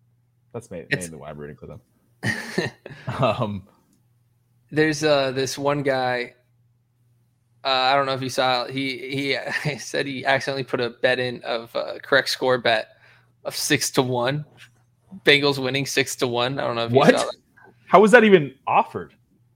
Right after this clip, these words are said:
Speaker 2: Uh, I don't know if it is. Maybe he lied, but
Speaker 1: He lied. He's a liar.
Speaker 2: he had to have, he had to have lied.
Speaker 1: Um, speaking of,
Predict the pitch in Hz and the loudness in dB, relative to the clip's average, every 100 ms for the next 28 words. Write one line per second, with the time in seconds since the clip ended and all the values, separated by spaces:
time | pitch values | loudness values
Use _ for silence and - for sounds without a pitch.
0 | _ _ _ - 143 143 135 131 - 156 | _ _ _ 0 4 4 2 -2 -2 0
1 | 202 185 170 147 123 127 131 120 131 165 | 2 2 2 0 -4 -2 -2 -2 -6 -4
2 | 190 120 113 117 113 - _ - 123 113 | -4 -4 -4 -4 -6 -14 _ -14 -14 -14
3 | _ _ _ - 120 - - - _ _ | _ _ _ -14 -12 -14 -20 -20 _ _
4 | 101 - - - 131 117 - 127 120 127 | -20 -20 -12 -6 -4 -4 -6 -12 -14 -14
5 | - _ - 147 117 - - 113 - 71 | -20 _ -14 -6 -4 -4 -10 -20 -16 -14
6 | - 107 107 101 - 165 165 165 139 - | -6 -2 -2 -4 -10 -10 -6 -6 -6 -4
7 | 117 113 104 98 | -2 -2 -2 -6